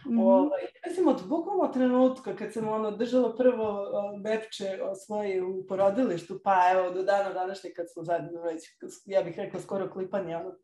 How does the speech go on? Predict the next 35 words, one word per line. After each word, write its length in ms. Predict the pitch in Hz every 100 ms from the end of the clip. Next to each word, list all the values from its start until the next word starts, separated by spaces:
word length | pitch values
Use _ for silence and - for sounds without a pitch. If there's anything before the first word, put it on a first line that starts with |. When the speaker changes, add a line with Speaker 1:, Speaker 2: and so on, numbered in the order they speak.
| _
Speaker 2:
završila 380 | 185 185 208 190
jedan 440 | 190 180 185 180 208
prvi 180 | 190
razred, 380 | 175 196 220 196 - - - - -
ovaj, 420 | - 202 196 190 175 185
baš 160 | 330 339
sam 220 | 427 262
malo 320 | 359 440 359 208
bila 220 | 311 320
mama 320 | 214 240 220 -
psiholog. 640 | - - 156 151 - - _ 190
Ne 280 | 208 262
znam 160 | 339 359
da 80 | 349
li 140 | 320
Speaker 1:
Mhm. 100 | 247
Speaker 2:
namerno 360 | 220 269 339 330 - -
ili 120 | 208
nenamerno, 500 | 254 302 277 262 240
verovatno 440 | 220 269 359 392 370
ne 120 | 359
mnogo 400 | 262 233 185 180
namerno, 600 | 170 165 170 190 269 294 -
Speaker 1:
Mhm. 300 | 233 233 247
Speaker 2:
ali 160 | 254 294 262 - -
ja 140 | - -
sam 120 | 320 294
mnogo 340 | 320 320 294
bavila 420 | 254 285 277 262
analizama, 960 | 254 247 247 233 233 226 247 233 226 220
interpretacijama, 1120 | 214 226 214 233 226 208 202 - 220 214 214
prepoznavanjima 1120 | 226 226 226 208 214 214 220 220 208 202 196
i 120 | 196
tako 280 | 208 202 202
dalje. 380 | 175 175 233